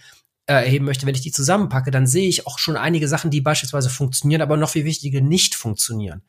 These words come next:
Und wenn mir dann im Gespräch nachher über das Thema Geld jemand die Frage stellt, „Sag mal, hast du das schon mal alles durchgespielt?“, kann ich sagen, „Ja,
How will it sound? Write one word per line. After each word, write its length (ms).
Und 140
wenn 120
mir 140
dann 300
im 220
Gespräch 500
nachher 460
über 160
das 140
Thema 240
Geld 240
jemand 220
die 40
Frage 280
stellt, 240
„Sag 140
mal, 140
hast 160
du 60
das 100
schon 140
mal 140
alles 220
durchgespielt?“, 600
kann 100
ich 80
sagen, 180
„Ja, 320